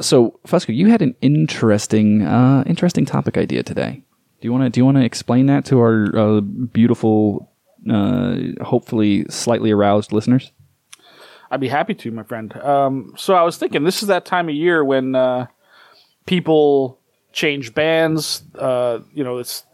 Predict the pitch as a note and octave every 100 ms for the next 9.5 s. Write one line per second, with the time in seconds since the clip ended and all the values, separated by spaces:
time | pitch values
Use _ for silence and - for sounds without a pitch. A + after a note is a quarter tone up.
0 | - D3+ D3+ C#3+ D3 C#3+ B2+ C#3 - D3
1 | - C#3 C#3 C#3+ C3+ B2 C3+ C3+ C3+ B2
2 | A#2+ A#2+ - - A#2 A#2 A2 A#2 D3 C3+
3 | C#3+ C3+ - A2+ A2 - C#3 A#2 A2+ -
4 | D3 C3+ B2+ - C#3 C3+ C3 _ - -
5 | - C#3+ D3+ D#3+ C#3+ - C#3+ C#3+ - C#3+
6 | C3 A#2 - C#3+ F3+ C#3+ A2 - - C3
7 | C3+ C3 C3+ C3 B2+ C3+ C3+ - G3+ G#3
8 | D3 B2+ B2+ - _ _ _ _ _ _
9 | _ C3 C#3 C#3 -